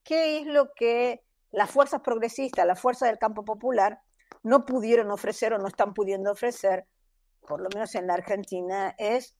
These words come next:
una estrategia de, de desarrollo económico, de, de, de forma de producir, consumir y organizar a la sociedad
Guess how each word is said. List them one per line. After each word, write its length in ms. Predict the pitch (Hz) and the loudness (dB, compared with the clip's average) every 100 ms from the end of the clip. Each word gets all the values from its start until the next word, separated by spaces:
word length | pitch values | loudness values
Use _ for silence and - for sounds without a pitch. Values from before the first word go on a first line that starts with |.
| _ | _
una 200 | 285 330 | -2 2
estrategia 800 | 349 294 214 285 285 277 233 202 | 4 6 6 6 0 6 6 8
de, 640 | 190 180 180 180 175 175 175 _ _ _ _ _ | 4 2 0 0 0 0 -4 _ _ _ _ _
de 280 | 185 196 214 | -8 -6 -4
desarrollo 540 | 202 - 196 233 - | -4 2 4 4 2
económico, 1500 | 196 208 254 240 214 196 196 185 - 180 180 175 175 170 170 | 4 6 8 8 8 2 -4 -6 -2 0 2 2 0 -2 -6
de, 640 | 170 165 180 185 175 165 - | -12 -6 -4 -2 -4 -8 -10
de, 140 | 180 180 _ | -10 -10 _
de 140 | 196 | -10
forma 600 | 196 - 349 359 294 214 | -8 10 12 12 10 2
de 120 | 190 | 0
producir, 840 | 185 196 185 185 - 269 285 285 277 _ _ | -2 -4 -4 -10 -6 -2 2 2 -2 _ _
consumir 800 | 214 208 208 208 208 254 294 262 | -2 -2 -2 -6 -2 2 4 4
y 80 | 190 | 4
organizar 560 | 185 185 190 196 220 | 4 2 -4 -2 2
a 40 | 220 | 4
la 140 | 214 | 2
sociedad 680 | 208 214 202 240 233 196 202 | -2 -8 -2 2 4 4 2